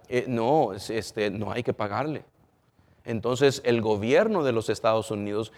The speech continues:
me seguiría a mí y me dijera, "¿Por qué andas promoviendo esas ideas? Si tú estás aquí en este país, tienes que acoplarte a nuestra ley". ¿Me explico? Pero en Israel era peor aún, porque los judíos odiaban al imperio romano y ellos odiaban tener que pagar impuestos a un imperio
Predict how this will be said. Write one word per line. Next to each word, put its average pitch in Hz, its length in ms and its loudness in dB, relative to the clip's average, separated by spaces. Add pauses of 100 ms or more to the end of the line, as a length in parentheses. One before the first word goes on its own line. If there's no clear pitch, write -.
(120)
me 110 120 -4
seguiría 113 520 0
a - 20 -2
mí 127 180 -4
y 127 40 -4
me 113 160 -6
dijera, 104 300 -4
"¿Por 104 180 -10
qué 123 100 -10
andas 143 240 -6
promoviendo 143 580 -4
esas - 260 -4
ideas? 98 380 -6 (140)
Si - 160 -4
tú 117 140 -6
estás 131 260 -2
aquí 139 220 2
en 135 180 0
este 135 160 -2
país, 131 320 0
tienes 143 240 -4
que - 80 -4
acoplarte 123 480 0
a 139 40 0
nuestra 117 300 -4
ley". 185 280 2
¿Me 110 100 -6
explico? 339 380 0 (720)
Pero 180 140 2
en 185 60 4
Israel 175 320 6
era 247 140 10
peor 214 320 2
aún, 269 400 8
porque 175 240 2
los 165 160 6
judíos 214 380 4
odiaban 220 500 6
al 175 80 8
imperio 190 340 8
romano 180 420 8 (760)
y 165 140 2
ellos 220 240 8
odiaban 214 580 10
tener 156 220 0
que 156 100 2
pagar 147 260 6
impuestos 139 520 0
a 139 80 4
un 254 240 8
imperio 170 560 6